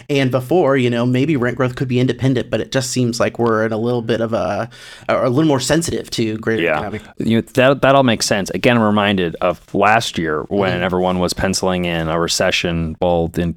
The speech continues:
Speaker 2: Q four of twenty twenty-two, you know, which the last year around this time, where they're, "Okay, now it's gonna be in t-, first quarter. Like, we're gonna be in recession for sure."
Speaker 1: Mm-hmm.
Speaker 2: Similar, um, degrees of certainty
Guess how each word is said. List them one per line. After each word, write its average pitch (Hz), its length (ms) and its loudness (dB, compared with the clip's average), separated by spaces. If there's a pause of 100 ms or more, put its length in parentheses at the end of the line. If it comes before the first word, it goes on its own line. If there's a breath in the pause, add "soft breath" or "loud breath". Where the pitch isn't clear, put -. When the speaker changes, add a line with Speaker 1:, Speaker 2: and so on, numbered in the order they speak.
Speaker 2:
Q 98 180 0
four 90 320 2
of 85 160 -6
twenty 90 380 -2
twenty-two, 87 1400 0
you 95 80 2
know, 90 120 0
which 85 200 -2
the 80 220 -2
last 87 340 0
year 90 100 0
around 85 120 -4
this 98 140 -2
time, 87 220 -4
where 92 100 0
they're, 92 160 0
"Okay, 95 260 0
now 104 140 0
it's 95 80 -4
gonna 92 120 -2
be 82 80 -2
in 80 80 -4
t-, - 60 -12 (140)
first - 280 0
quarter. 76 240 -2
Like, - 120 -2
we're 107 120 2
gonna 123 160 2
be 117 100 4
in 110 80 2
recession 101 500 0
for 90 140 -2
sure." 95 440 0
Speaker 1:
Mm-hmm. 120 400 -2
Speaker 2:
Similar, 127 1080 2 (480 loud breath)
um, 95 1000 2
degrees 98 760 0 (160)
of 87 880 2 (320)
certainty 95 560 2